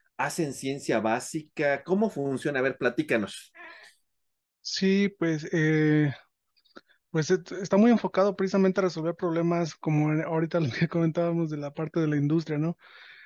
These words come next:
Speaker 2: Normalmente sí está algo ligado a la parte de, pues, del, eh, de las soluciones estas que justamente ahorita acaban de comentar de la relación, ¿no? De los, los empresarios que den el voto de confianza para poder venir y, pues, y,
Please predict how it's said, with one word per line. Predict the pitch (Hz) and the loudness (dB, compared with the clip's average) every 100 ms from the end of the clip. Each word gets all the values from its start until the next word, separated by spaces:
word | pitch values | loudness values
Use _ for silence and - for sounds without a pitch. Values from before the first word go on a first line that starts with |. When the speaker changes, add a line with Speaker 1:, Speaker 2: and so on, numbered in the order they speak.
| - | -6
Speaker 2:
Normalmente | - 165 165 175 170 180 170 156 | 2 4 6 6 6 6 6 4
sí | - 170 | 2 2
está | 170 175 170 170 160 151 | 2 2 2 2 2 2
algo | 170 | 0
ligado | 170 160 165 160 | 0 0 -2 -4
a | |
la | 165 | -6
parte | - 156 180 | -6 -6 -4
de, | 156 147 143 143 151 | -4 -2 -4 -6 -6
pues, | 156 151 | -4 -2
del, | 151 | -2
eh, | 143 156 151 147 147 156 _ | -2 -8 -8 -10 -10 -12 _
de | - 165 | -8 -4
las | 156 | -2
soluciones | 165 160 180 180 | 0 2 6 4
estas | 170 170 170 | 4 0 -2
que | 151 | -4
justamente | - 170 170 | -2 2 2
ahorita | 165 151 160 160 | 2 -2 -4 -6
acaban | 160 160 | -2 0
de | 165 | 2
comentar | 165 151 147 156 | 0 0 0 -2
de | 156 | -2
la | 151 | -4
relación, | 147 147 147 165 | -4 -4 -2 0
¿no? | 156 | 0
De | 160 | -2
los, | 151 - - - - - - | -4 -8 -16 -20 -20 -20 -10
los | - | 0
empresarios | 165 170 180 190 | 4 4 6 4
que | - | 4
den | 165 170 | 4 6
el | |
voto | 170 170 | 4 4
de | 180 | 2
confianza | - 175 170 170 175 | 2 0 2 -2 -2
para | 156 139 | -4 -6
poder | 135 151 151 | -4 -4 -2
venir | 151 156 156 151 | 2 4 4 2
y, | 151 151 160 - | -2 -4 -8 -10
pues, | 170 160 165 | -6 -6 -6
y, | 160 147 | -6 -8